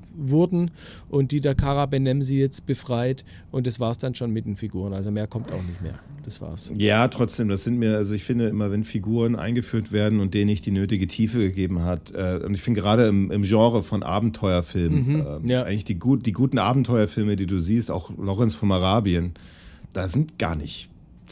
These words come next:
Speaker 2: zwanzig Figuren. Das sind re-, ist relativ
Speaker 1: Überschaubar.
Speaker 2: relativ
Speaker 1: Ja.
Speaker 2: überschaubar.
Speaker 1: Ja, gut, der ist,
Speaker 2: Und,
Speaker 1: und,
Speaker 2: und
Speaker 1: und
Speaker 2: das
Speaker 1: der hat, der, und der Film hat eine Stunde länger Zeit.
Speaker 2: Ja, gut, klar, ja. Und deswegen,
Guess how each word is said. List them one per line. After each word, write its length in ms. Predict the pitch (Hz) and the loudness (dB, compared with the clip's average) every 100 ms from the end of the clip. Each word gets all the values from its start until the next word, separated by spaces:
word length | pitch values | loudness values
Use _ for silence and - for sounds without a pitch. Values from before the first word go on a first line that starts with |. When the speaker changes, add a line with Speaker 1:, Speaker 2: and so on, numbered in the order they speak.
| - - | -18 -14
Speaker 2:
zwanzig 400 | - 85 82 80 | -6 -4 -2 -4
Figuren. 540 | - 80 85 69 64 - | -4 -2 -2 -2 -6 -8
Das 160 | 92 87 | -6 -2
sind 160 | - | -2
re-, 120 | 104 120 | 0 0
ist 140 | 110 | 0
relativ 460 | 131 202 170 131 156 | 0 0 0 -2 0
Speaker 1:
Überschaubar. 600 | 139 120 139 190 139 110 | 0 0 2 2 2 2
Speaker 2:
relativ 440 | 160 170 139 - | 0 0 -2 -2
Speaker 1:
Ja. 320 | 117 104 101 - | -4 -2 -4 -4
Speaker 2:
überschaubar. 580 | 117 110 - - 120 - | 0 2 2 4 4 6
Speaker 1:
Ja, 60 | |
gut, 80 | 190 | 6
der 220 | 147 139 | 6 4
ist, 160 | 147 143 | 2 0
Speaker 2:
Und, 80 | 170 | 0
Speaker 1:
und, 220 | 139 190 | 4 6
Speaker 2:
und 0 | 220 | 8
Speaker 1:
und 40 | |
Speaker 2:
das 100 | 202 | 6
Speaker 1:
der 120 | 190 170 | 6 4
hat, 160 | 170 156 | 2 0
der, 140 | 156 | 0
und 120 | 160 | 2
der 100 | 165 | 2
Film 240 | - 170 151 | 2 2 2
hat 80 | |
eine 140 | 135 123 | 2 -2
Stunde 300 | - 135 117 | 0 0 0
länger 260 | 101 95 | 0 -2
Zeit. 340 | 90 - 69 - _ _ _ - _ _ - _ - - | -4 -6 -8 -12 _ _ _ -20 _ _ -20 _ -20 -4
Speaker 2:
Ja, 200 | 101 123 | 0 0
gut, 280 | 107 95 - | -2 -8 -8
klar, 280 | - - - | -10 -10 -6
ja. 160 | 113 123 - | -4 -4 -4
Und 180 | - 98 | -2 0
deswegen, 440 | 110 135 113 110 | 4 4 4 2